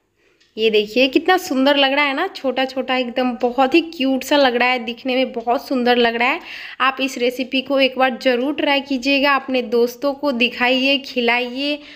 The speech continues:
अपने गेस्ट को। बहुत ही ईजी रेसिपी है, बिना गैस जलाए बन जाता है। तो कितना आसान सा रेसिपी है ना। तो ये देखिए, सारा बर्फ़ी और पेड़ा मैं बना ली हूँ। तो इसे मैं एक ट्रे में इस तरीके से निकाल देती हूँ,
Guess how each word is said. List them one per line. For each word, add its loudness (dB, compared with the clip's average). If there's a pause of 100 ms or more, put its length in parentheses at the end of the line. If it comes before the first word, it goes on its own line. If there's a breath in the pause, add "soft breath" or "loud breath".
(180 loud breath)
अपने 0
गेस्ट 0
को। 2 (120)
बहुत 4
ही 6 (160)
ईजी 4
रेसिपी 0
है, 4
बिना 2
गैस -2
जलाए 2 (100)
बन -2
जाता 0
है। 0
तो -6
कितना -2
आसान -4
सा -4
रेसिपी -2
है 0
ना। 0 (600 loud breath)
तो 4
ये 4
देखिए, -2
सारा 0
बर्फ़ी -2
और 0 (120)
पेड़ा 2
मैं 0
बना 0
ली -2
हूँ। 0
तो -6
इसे 0
मैं 4
एक -6
ट्रे 2
में -2
इस -2
तरीके 0
से -2
निकाल 0
देती -2
हूँ, -2